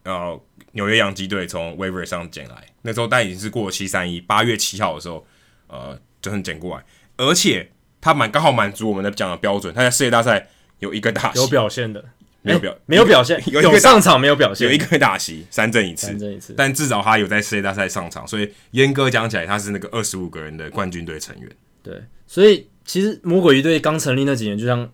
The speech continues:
Speaker 2: Adam 讲，他们常常找那种过气的老球员，
Speaker 1: 可能最有名的应该是 Wade Boggs。
Speaker 2: 像 Wade Boggs。
Speaker 1: 还算打得很好的。
Speaker 2: 对，还有前面提到的 Fred McGriff，他生涯
Speaker 1: 对。
Speaker 2: 最后一年也是在魔鬼鱼队。
Speaker 1: 对。
Speaker 2: 但是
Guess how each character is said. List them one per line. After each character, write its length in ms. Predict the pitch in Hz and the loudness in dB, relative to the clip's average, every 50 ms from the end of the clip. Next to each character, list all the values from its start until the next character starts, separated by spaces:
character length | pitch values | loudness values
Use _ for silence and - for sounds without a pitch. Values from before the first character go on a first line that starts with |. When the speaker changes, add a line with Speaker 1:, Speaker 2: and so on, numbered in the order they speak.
| _ | _
Speaker 2:
Adam 260 | - 117 120 117 113 104 | -6 -4 -4 -2 -2 -4
讲， 140 | 104 104 | -4 -4
他 80 | 117 160 | -4 -6
们 100 | 165 - - | -6 -8 -10
常 220 | - - 127 117 123 | -10 -6 -4 -4 -4
常 120 | 131 123 | -4 -6
找 300 | 123 - - 120 104 101 | -8 -10 -8 -6 -6 -4
那 80 | 117 131 | -4 -4
种 180 | 123 107 104 | -4 -6 -6
过 220 | - - 135 113 104 | -6 -4 -2 -2 -2
气 240 | - - 127 113 | -4 -6 -6 -6
的 100 | 104 101 | -6 -6
老 180 | 98 95 90 90 | -8 -10 -12 -14
球 200 | 95 - 92 87 | -14 -12 -12 -10
员， 80 | 90 90 | -8 -4
Speaker 1:
可 80 | 127 | -4
能 120 | 131 143 170 | -2 -2 0
最 180 | - 254 254 220 | 0 2 2 4
有 100 | 156 127 | 4 4
名 120 | 110 107 | 2 2
的 80 | 107 120 | 0 -2
应 40 | 131 | -2
该 80 | 139 | -2
是 120 | 139 139 139 | -2 -2 -2
Wade 420 | 127 117 123 123 120 123 110 104 | -2 -2 -2 0 0 -2 -2 -4
Boggs。 20 | - | -4
Speaker 2:
像 100 | - 139 | 0 2
Wade 180 | 139 143 139 - | 4 4 4 4
Boggs。 420 | 147 135 123 113 104 - - - - - | 2 2 2 2 -2 -6 -14 -16 -14 -10
Speaker 1:
还 80 | - | -6
算 160 | 131 156 165 | -2 0 2
打 140 | 143 120 95 | 2 2 2
得 80 | 98 - | 0 -2
很 180 | - 92 95 | -6 -6 -6
好 200 | 104 113 92 76 | -4 -4 -6 -6
的。 100 | - - | -6 -6
Speaker 2:
对， 260 | - 131 123 113 113 110 | -2 -2 0 0 -2 -4
还 160 | 110 - 185 | -2 2 4
有 100 | 196 180 | 4 4
前 260 | - - - 156 147 | 4 2 2 2 2
面 160 | 156 180 185 170 | 4 2 2 0
提 160 | - 156 151 | 0 0 2
到 140 | 160 160 147 | 4 4 4
的 60 | 131 | 4
Fred 300 | - - 135 135 143 135 | 2 2 2 2 2 0
McGriff， 420 | 127 123 117 - 127 120 113 107 - - - _ | -4 -8 -8 -6 -6 -8 -8 -8 -10 -16 -20 _
他 100 | - 151 | -10 -6
生 160 | 139 95 - | -4 0 2
涯 140 | 165 160 147 | 2 2 2
Speaker 1:
对。 80 | 123 - | 2 2
Speaker 2:
最 160 | 165 165 143 | 0 0 2
后 180 | 131 139 139 139 | 2 2 2 2
一 60 | 139 | 2
年 180 | 123 113 107 | 0 -2 -4
也 80 | 101 98 | -6 -8
是 120 | 95 120 | -8 -4
在 100 | 117 123 | -4 -2
魔 160 | 117 110 101 101 | -2 -2 -4 -4
鬼 160 | 104 95 82 | -6 -8 -10
鱼 100 | 78 69 | -10 -16
队。 140 | - 95 90 | -14 -12 -10
Speaker 1:
对。 140 | 85 82 - - - - _ _ _ - | -10 -12 -14 -18 -20 -20 _ _ _ -2
Speaker 2:
但 140 | - 190 185 | 0 2 2
是 300 | 175 190 185 175 - | 4 4 4 2 2